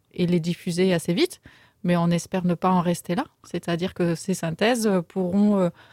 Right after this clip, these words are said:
animer un désir d'aller plus loin. L'idée, euh, de la prospective, c'est de se dire que le futur n'est pas déterminé, euh, de sortir de positions, euh, fatalistes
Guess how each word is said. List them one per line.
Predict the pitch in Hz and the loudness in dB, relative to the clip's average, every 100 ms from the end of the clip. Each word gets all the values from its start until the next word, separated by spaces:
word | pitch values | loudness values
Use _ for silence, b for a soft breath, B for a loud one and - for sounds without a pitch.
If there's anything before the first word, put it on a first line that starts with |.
| b _ | b _
animer | 196 190 196 208 240 | 4 4 6 6 6
un | 214 | 4
désir | 190 208 190 240 262 226 | 4 4 4 0 2 2
d'aller | 190 190 | 2 2
plus | 185 - | 0 0
loin. | 196 285 - _ - | 0 0 -2 _ -4
L'idée, | 190 180 202 | 0 2 4
euh, | 175 | 4
de | 170 | 2
la | 160 | -2
prospective, | - 160 160 - 214 | -4 -6 -8 -4 -6
c'est | - 170 | -4 -8
de | |
se | - | -6
dire | 160 175 - | -4 -6 -4
que | 175 170 | 0 2
le | 165 170 | 2 2
futur | - 180 - 190 | -2 -10 -4 -2
n'est | 151 | 0
pas | - 165 | 0 0
déterminé, | 160 170 170 165 185 247 415 b b b b - | 0 -2 0 2 4 2 0 b b b b -6
euh, | 208 175 175 | 2 4 4
de | 170 | 2
sortir | 175 - 170 - 208 | 0 0 -4 0 -2
de | 185 175 | 0 -2
positions, | - 170 170 - 185 196 185 | -2 -4 -4 -6 -2 2 2
euh, | 175 | 2
fatalistes | - 175 190 214 302 - - | 0 0 0 0 -2 -6 -12